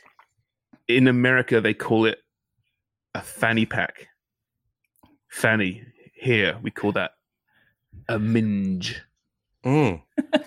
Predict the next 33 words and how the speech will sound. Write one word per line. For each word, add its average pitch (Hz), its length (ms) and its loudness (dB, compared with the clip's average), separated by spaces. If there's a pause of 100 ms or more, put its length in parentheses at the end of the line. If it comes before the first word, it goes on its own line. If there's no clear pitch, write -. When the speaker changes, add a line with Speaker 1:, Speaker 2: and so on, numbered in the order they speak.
(640)
Speaker 1:
It's - 100 -2
a 127 40 0
great 127 260 4
line 110 300 0 (680)
in 104 200 4
The 104 100 6
Office. 98 420 0 (300)
Yeah, 104 180 2
but 135 160 4
yeah, 196 180 6 (600)
rest 156 240 2
in 143 80 2
peace, 139 340 4
Keith, 123 380 2
'cause - 280 2
you 117 160 2
were 110 200 6 (100)
bloody 123 320 4
hilarious. 107 760 2 (220)
Love 110 160 -2
this - 140 -10
character. - 400 -6 (960)
Um, 131 200 2
yeah, 220 140 4
so, 165 340 4
um, 131 680 4 (220)
yeah, 127 140 6
quite 127 200 0
the 117 40 4
week 120 140 4
for 123 160 2
us. 123 180 0
And 113 180 4